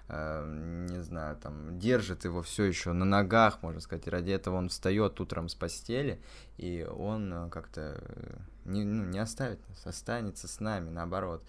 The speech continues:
Вот. Не нужно, п-, т-, главное, дальше повторять этих ошибок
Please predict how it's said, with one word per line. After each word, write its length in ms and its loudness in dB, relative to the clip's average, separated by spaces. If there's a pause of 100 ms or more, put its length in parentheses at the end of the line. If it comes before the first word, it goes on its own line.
(400)
Вот. 280 -10 (180)
Не 180 2
нужно, 340 0
п-, 160 -10 (460)
т-, 220 -2
главное, 400 0
дальше 680 -4
повторять 420 -6
этих 180 -12
ошибок 500 -6